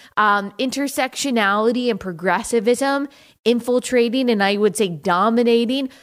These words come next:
our public school system, but also a lot of private schools and also Christian private schools. And so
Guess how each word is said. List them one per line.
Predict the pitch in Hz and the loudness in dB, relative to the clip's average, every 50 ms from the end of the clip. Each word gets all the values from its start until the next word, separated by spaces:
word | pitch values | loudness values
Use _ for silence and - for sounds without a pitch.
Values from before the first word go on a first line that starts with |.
| - - - | -16 -6 -2
our | 220 233 | -2 -2
public | 226 - 240 233 247 262 - | 0 -2 -2 0 -2 -4 -6
school | - - - 220 208 | -6 -6 -6 -6 -4
system, | - 202 180 - - 214 220 | -4 -8 -8 -4 -4 -4 0
but | 214 262 240 - | 0 0 0 0
also | 214 220 269 349 339 - - 214 202 208 233 262 - - - - | 0 0 0 0 -2 0 0 2 2 2 2 0 -2 -8 -14 -6
a | - 254 | -2 0
lot | 262 - | 0 0
of | 277 277 - | 0 -2 -4
private | 262 254 277 339 349 339 240 | -2 -2 -2 -2 -4 -6 -8
schools | - - - 208 185 185 196 208 - | -10 -10 -4 -2 0 0 0 -2 0
and | - 285 277 | -2 -2 0
also | - 277 285 311 302 - - 320 294 285 | 2 2 2 2 2 0 0 0 0 0
Christian | 294 - - - 392 392 - - - 339 262 233 | 0 -6 -6 -6 -6 -6 -6 -8 -6 -6 -6 -6
private | - 220 208 202 208 180 170 | -4 -2 0 0 0 -2 -4
schools. | - - - 208 190 180 165 | -6 -6 -6 -4 -4 -4 -4
And | 185 196 - | -6 -6 -2
so | - 220 226 226 | 0 0 0 0